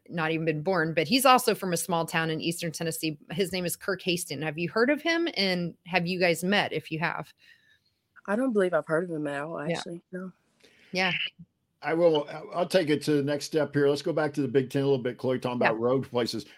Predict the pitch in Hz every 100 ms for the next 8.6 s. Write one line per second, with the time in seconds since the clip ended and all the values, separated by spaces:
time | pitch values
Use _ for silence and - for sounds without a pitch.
0 | _ 160 185 196 175 151 156 160 151 143
1 | 147 135 127 139 127 113 113 107 82 _
2 | _ _ 107 113 180 175 143 135 135 135
3 | 160 131 123 - 147 180 196 139 131 127
4 | 120 110 117 110 123 117 107 120 120 117
5 | 117 117 117 113 131 139 123 104 - 151
6 | 143 107 107 107 104 98 - 107 104 120
7 | 156 170 165 127 123 123 156 147 113 110
8 | 107 127 - 120 104 92